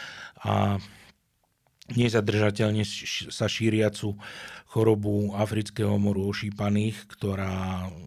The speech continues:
ktorú máme už aj na drve-, drvivej väčšine Slovenska. E,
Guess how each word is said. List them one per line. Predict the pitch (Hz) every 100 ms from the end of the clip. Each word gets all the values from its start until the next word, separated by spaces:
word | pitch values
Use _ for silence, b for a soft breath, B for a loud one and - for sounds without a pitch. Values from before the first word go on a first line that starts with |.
| - 87 95 107 -
ktorú | - 104
máme | 101 98 101
už | 98 95 98
aj | 95 - B B B B
na | 101
drve-, | 101 110 107 101 104
drvivej | 104 113 110 104 101
väčšine | 101 101 113 104
Slovenska. | - 104 101 107 101 131
E, | 139